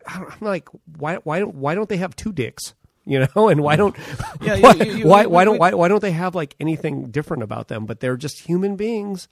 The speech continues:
Speaker 2: Yep.
Speaker 1: who just colonized, and they're like a cult or something, you know. And it's
Speaker 2: Well,
Speaker 1: just like,
Speaker 2: we discussed
Speaker 1: weird.
Speaker 2: this, like, you know, when you were, um, w-, yester-, uh, yesterday afternoon,
Speaker 1: Yeah.
Speaker 2: and, um,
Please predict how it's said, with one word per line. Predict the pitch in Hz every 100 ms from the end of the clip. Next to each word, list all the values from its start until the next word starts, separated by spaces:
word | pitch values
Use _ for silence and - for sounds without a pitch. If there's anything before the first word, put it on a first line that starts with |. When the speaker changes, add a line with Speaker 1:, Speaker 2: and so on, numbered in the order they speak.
| -
Speaker 2:
Yep. | 117 135 -
Speaker 1:
who | 151 151
just | 143 -
colonized, | - 139 151 160 165 -
and | -
they're | 135
like | 143 135
a |
cult | 113 - 147 -
or |
something, | 117 117 127 127 127 - _ _ _
you | 160
know. | 202 208
And |
it's | 175
Speaker 2:
Well, | 180
Speaker 1:
just | 165
like, | 165 143 - _
Speaker 2:
we | 139
discussed | - - 220 165
Speaker 1:
weird. | 233
Speaker 2:
this, | 151 110 -
like, | 113 113 -
you | 120
know, | 107
when | 107 120 117 117
you | 113 107
were, | 104 101 98 85
um, | 82 95 85 71 -
w-, | 92 120 -
yester-, | 117 151 - 95
uh, | 92 - 113
yesterday | 107 87 107 117 139 101 104
afternoon, | - 123 143
Speaker 1:
Yeah. | 120 113 -
Speaker 2:
and, | 113 110
um, | 87 113 107 101 90